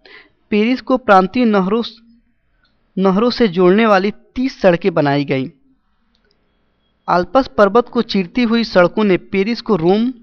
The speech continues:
मिलान और नेपल्स जैसे इटली के नगरों से जोड़ दिया। नदियों पर पुल बने, तुलो और शेरबुर्ज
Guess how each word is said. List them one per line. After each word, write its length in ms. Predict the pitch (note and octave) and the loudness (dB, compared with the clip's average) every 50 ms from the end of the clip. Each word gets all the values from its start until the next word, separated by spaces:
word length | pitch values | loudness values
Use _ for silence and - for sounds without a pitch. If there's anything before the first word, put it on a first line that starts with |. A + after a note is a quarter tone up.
| _ _ _ _ _ _ _ - - - _ - | _ _ _ _ _ _ _ -20 -20 -14 _ 0
मिलान 460 | E3+ F3+ F3+ F#3 F#3+ G#3 A#3+ B3+ B3+ - _ _ _ _ _ _ _ _ _ - - - _ _ _ _ _ _ _ _ - | 0 2 2 2 2 0 0 -2 -6 -8 _ _ _ _ _ _ _ _ _ -20 -20 -20 _ _ _ _ _ _ _ _ -2
और 140 | F#3+ G3 F#3+ | 0 0 2
नेपल्स 460 | F3+ F3 F3+ F3+ - A#3 A#3+ A#3+ - _ _ _ _ _ _ | 2 0 0 -2 -2 -4 -4 -4 -6 _ _ _ _ _ _
जैसे 340 | - G3 F#3 - - A3 - - | -2 -2 -2 0 -2 -4 -4 -6
इटली 280 | G3+ E3+ - G#3+ A#3+ A#3 | -10 -8 -6 -6 -4 -2
के 100 | A#3 G#3+ | -2 0
नगरों 340 | F3+ F3 E3 D#3+ F3 G3+ G#3+ | 2 2 2 2 2 0 0
से 140 | G#3+ G#3 E3+ | 0 -2 -2
जोड़ 220 | D3+ D#3 D3+ D3 | 0 0 -2 -2
दिया। 300 | C#3 C#3+ C3+ C#3 C3+ C3 - _ - - - - - | -2 -2 -4 -4 -4 -6 -10 _ -20 -20 -12 -4 0
नदियों 360 | F3 F#3 F3+ E3+ G3 A3+ A#3+ | 2 2 2 2 2 -2 0
पर 160 | A#3+ B3 A#3 A3+ | 2 2 0 0
पुल 280 | A#3 - F3 F3 F3 | 0 -2 -4 -2 0
बने, 280 | D#3+ F#3 F#3 F#3+ A3+ C4 - _ _ _ _ _ _ _ _ - _ _ _ - | 0 0 0 0 -2 -6 -10 _ _ _ _ _ _ _ _ -20 _ _ _ -10
तुलो 240 | G3+ G3 A3 B3+ C4+ | -6 -4 -2 -2 -4
और 380 | - - - A3 A3 - - _ _ _ _ _ _ _ _ - - - | -2 -2 -4 -4 -4 -6 -12 _ _ _ _ _ _ _ _ -12 -4 0
शेरबुर्ज 560 | G#3 G#3 F3+ F3 F#3 A#3+ A#3 G#3+ - - | 0 0 0 0 -4 -6 -6 -6 -10 -14